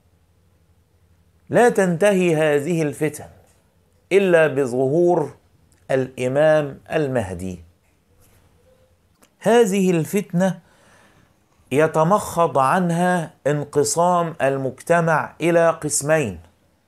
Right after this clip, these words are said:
إلى معسكر إيمان لا نفاق فيه، ومعسكر نفاق لا إيمان فيه. المخاض اللي بيحصل دلوقتي واللي احنا بنشوفه،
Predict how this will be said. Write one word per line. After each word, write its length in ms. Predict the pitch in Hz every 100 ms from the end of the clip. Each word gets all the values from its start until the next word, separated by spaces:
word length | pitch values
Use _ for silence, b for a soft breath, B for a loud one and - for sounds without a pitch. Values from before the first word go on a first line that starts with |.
| _ b b b b 160
إلى 320 | 196 196 180
معسكر 800 | 160 135 180 - - 147 113 - -
إيمان 580 | 151 147 156 170 135 90 _
لا 300 | 107 175 185
نفاق 600 | 170 160 175 180 - 165
فيه، 300 | 165 190 175 b b b b b
ومعسكر 880 | 123 151 151 143 190 - 160 156 143
نفاق 640 | 143 123 170 180 170 - -
لا 380 | 151 185 180 156
إيمان 580 | 156 147 170 175 156
فيه. 340 | 143 139 117 80 _ _ _ _ _ _ _ _ 123
المخاض 920 | 131 127 - 170 202 196 139 - 113
اللي 200 | 120 117
بيحصل 640 | 131 185 190 - 120 107
دلوقتي 640 | 120 127 170 139 - 147
واللي 300 | 123 120 120
احنا 220 | 110 147
بنشوفه، 640 | 135 127 117 170 160 156